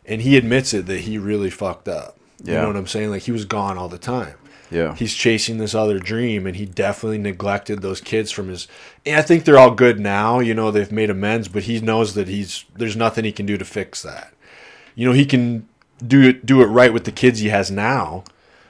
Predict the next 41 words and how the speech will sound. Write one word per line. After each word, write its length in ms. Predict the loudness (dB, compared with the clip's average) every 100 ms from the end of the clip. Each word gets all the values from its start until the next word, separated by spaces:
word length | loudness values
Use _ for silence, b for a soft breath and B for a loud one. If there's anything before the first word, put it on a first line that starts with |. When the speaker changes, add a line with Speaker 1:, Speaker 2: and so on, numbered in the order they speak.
| b -10
Speaker 1:
which 200 | -8 -6
is 140 | -4
what 100 | -2
he's 140 | -2 -2
doing, 240 | 0 0
his, 160 | -2 -8
his 320 | -10 -10 -8
younger 400 | -2 0 2 0
kids. 360 | 0 -2 -2
But, 140 | -2 -2
I 40 |
mean, 320 | 0 -2 -2 -6 -10
<sighs> 160 | -12 -8
yeah, 220 | -8 -6
dude, 220 | -10 -14
you're 100 | -8
right. 240 | -4 -2 -4
It's 200 | -8 -6
like 140 | -6
when 100 | -4
you're 100 | -4
chasing 460 | -4 0 0 0 -6
something, 560 | -4 -6 -4 -4 -4 -8 -14
hmm, 140 | -14 -14 -16 _ B B B B B B
I 40 | -12
don't 140 | -8
know, 100 | -6
that'd 140 | -8 -8
be 80 |
tough. 560 | -10 -8 -8 -10 -16 B B B B B -8
Speaker 2:
Yep. 240 | -6 -6 _ _ _ b b
You 200 | -2 2
did 160 | 4 8
ask 260 | 8 6
me 100 | 0 -2
earlier 560 | 0 2 4 4 2
what, 260 | 0 0 2
what 160 | -2 -4
keeps 320 | -6 -6 -6
me 120 | -6
going, 640 | -2 0 0 -2 -6 -12